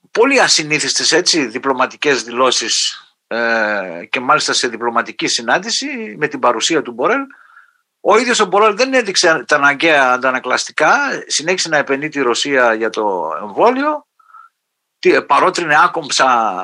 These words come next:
εάν θυμάσαι, τον Ευρω-, Ευρωπαϊκό Οργανισμό Φαρμάκων να το εγκρίνει,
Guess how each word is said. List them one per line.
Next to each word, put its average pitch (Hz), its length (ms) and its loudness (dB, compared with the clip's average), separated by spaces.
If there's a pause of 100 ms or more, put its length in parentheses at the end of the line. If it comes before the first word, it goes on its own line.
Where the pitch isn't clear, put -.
(420)
εάν 143 300 0
θυμάσαι, 143 520 0
τον 127 200 -4
Ευρω-, 123 360 2
Ευρωπαϊκό 117 460 0
Οργανισμό 123 400 0
Φαρμάκων 123 480 0
να 107 100 -4
το 95 100 -4
εγκρίνει, 254 560 -6